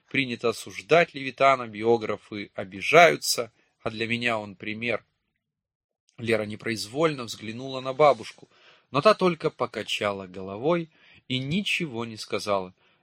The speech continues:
Тогда сказала Лера: "Но Левитан не жёг своих картин. Уже никто не мог на них покуситься, а вот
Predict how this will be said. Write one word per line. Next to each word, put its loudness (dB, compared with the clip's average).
Тогда 4
сказала 0
Лера: -4
"Но 0
Левитан 2
не -10
жёг 0
своих -8
картин. -10
Уже 4
никто 6
не 4
мог 4
на 2
них 0
покуситься, -4
а -2
вот 2